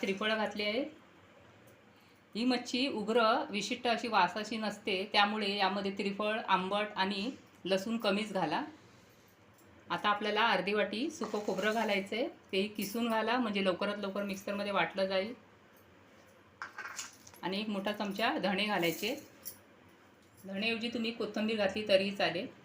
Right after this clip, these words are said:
आता यामध्ये थोडं थोडं पाणी टाकून हे वाटण बारीक असं वाटून घ्यायचं आहे. तर इथे बारीक वाटण वाटून झालेलं आहे. आता आपण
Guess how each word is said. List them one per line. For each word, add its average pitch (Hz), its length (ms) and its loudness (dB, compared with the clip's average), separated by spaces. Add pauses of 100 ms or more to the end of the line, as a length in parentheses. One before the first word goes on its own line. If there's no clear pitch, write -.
(280)
आता 220 140 -10
यामध्ये 240 420 2
थोडं 214 220 -2
थोडं 214 200 -2
पाणी 196 260 2
टाकून 214 400 -2 (380)
हे 196 100 4
वाटण 214 340 4
बारीक 190 280 4
असं 202 180 -2
वाटून 196 320 2
घ्यायचं 185 360 4
आहे. 262 100 -2 (2250)
तर 220 140 -2
इथे 233 340 4
बारीक 214 340 4
वाटण 220 300 4
वाटून 202 320 2
झालेलं 196 320 0
आहे. 277 120 -2
आता 190 280 -2
आपण 208 320 0